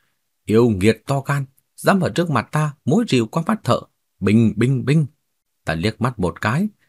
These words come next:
đã biết người không phải là người rồi. Xem ta, hàng yêu đây, đại uy thiên long, thế tôn địa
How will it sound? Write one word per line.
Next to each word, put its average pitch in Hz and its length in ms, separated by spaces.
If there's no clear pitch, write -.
đã 85 120
biết 107 220
người 101 180
không 135 320
phải 98 340
là 98 80
người 110 240
rồi. 123 240
Xem 95 420
ta, 104 280
hàng 117 360
yêu 165 160
đây, 175 200
đại - 280
uy 104 260
thiên 135 260
long, 147 180
thế 160 120
tôn 95 340
địa 113 160